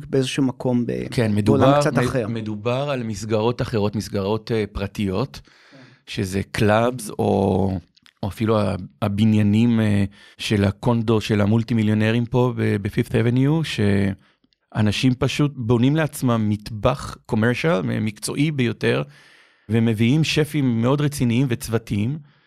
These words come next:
Speaker 1: כן.
Speaker 2: והם עובדים על מתכונת של מסעדה רגילה.
Speaker 1: כן.
Speaker 2: עוד פעם, זה non-profit, הם לא עושים את זה בשביל פרופיט, הם רק מטעמי נוחות. אף אחד לא רוצה לבשל, אה, באמת בעצמו ב-, בדירות פה בניו יורק,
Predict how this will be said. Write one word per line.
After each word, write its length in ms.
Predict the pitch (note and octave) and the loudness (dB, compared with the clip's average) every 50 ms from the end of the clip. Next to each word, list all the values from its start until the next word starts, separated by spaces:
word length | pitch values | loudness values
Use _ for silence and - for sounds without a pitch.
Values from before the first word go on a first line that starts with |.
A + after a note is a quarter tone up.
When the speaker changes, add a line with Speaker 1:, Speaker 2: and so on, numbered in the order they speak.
| _ - | _ -18
Speaker 1:
כן. 220 | _ - D3 D3+ C#3 | _ -8 -6 -6 -2
Speaker 2:
והם 200 | A2 C3 B2+ B2+ | 0 0 2 2
עובדים 320 | B2+ B2 A2+ A#2 C3+ D3 E3 | 0 0 0 0 2 2 2
על 80 | E3 | 2
מתכונת 380 | D#3+ D#3 D#3+ - - D3+ D#3+ D#3 | 0 -2 -2 -2 -2 -2 -2 -2
של 80 | - | -2
מסעדה 360 | D3+ C#3+ D3 D3 C#3 B2 C3+ C3+ | -2 -2 0 0 0 0 0 0
רגילה. 360 | C3+ D3 C#3 D#3+ F#3 G#3+ D3+ - - _ _ _ _ _ _ _ _ _ _ _ _ | 0 0 0 0 0 0 -2 -4 -8 _ _ _ _ _ _ _ _ _ _ _ _
Speaker 1:
כן. 140 | - C#3+ C3+ | -8 -4 0
Speaker 2:
עוד 140 | C3 D#3 - | 0 0 0
פעם, 220 | - - - A#2 | 0 -2 -2 0
זה 380 | G#2 G#2 A2 G#2+ G#2 G#2+ G#2+ G#2+ G#2 G#2 | 0 2 2 2 4 2 2 0 0 0
non-profit, 480 | A#2 C#3+ D3 C#3+ D3 D#3+ F3 F3 - G#2+ - | 0 0 -2 0 -2 -2 -2 -2 -4 -8 -6
הם 100 | - G#2+ | -4 -2
לא 60 | A2+ C3 | 0 -2
עושים 220 | C#3+ - D#3+ E3 | -2 -2 -2 -2
את 60 | D#3+ | -2
זה 80 | C3+ D3 | -2 -4
בשביל 200 | C3+ A#2+ C3 C3 | -4 -4 -6 -6
פרופיט, 360 | - C3+ D#3 D#3+ - B2+ - | -4 -4 -4 -4 -4 -6 -6
הם 100 | A#2+ G#2 G2+ - - - - _ _ | -6 -6 -6 -10 -14 -20 -20 _ _
רק 180 | - C3+ C#3 - | -4 -4 -2 -2
מטעמי 380 | E3+ D#3 - D3+ C#3 C#3+ D#3+ | -4 0 0 0 0 0 0
נוחות. 420 | E3 E3 D3+ - G3 D#3 A2 - - _ _ _ - | -2 -2 -2 -2 -4 -6 -6 -10 -20 _ _ _ -8
אף 120 | B2+ - | -4 -4
אחד 220 | F3+ - D#3+ C#3+ C3 | -2 -2 -2 -2 0
לא 80 | C3+ | 0
רוצה 240 | C3+ C#3 C#3 - C#3+ | 0 0 0 0 0
לבשל, 420 | C3 A#2+ A2 A2+ - B2 B2 B2+ | 0 0 0 -2 0 0 2 2
אה, 120 | B2 A#2 A2 | 2 2 2
באמת 420 | G#2+ A2 G#2+ A2 A#2+ B2+ - - - _ - _ _ _ | 2 0 2 0 -2 -2 -4 -8 -20 _ -20 _ _ _
בעצמו 440 | A#2+ A2+ G#2+ G2+ - - A#2+ B2 A#2+ | -2 -2 -2 -2 -2 -2 0 0 0
ב-, 80 | G#2+ A2 G#2 A2+ | 0 0 -2 -2
בדירות 380 | G2 G#2+ G2+ A2 A2 A#2 A#2 | -4 -6 -6 -4 -4 -4 -6
פה 120 | - - A2+ | -6 -8 -6
בניו 180 | G#2+ G#2 G#2 | -4 -4 -2
יורק, 380 | G#2 G#2 G#2+ B2+ E3+ F3 - | -2 -2 -2 -2 -4 -4 -10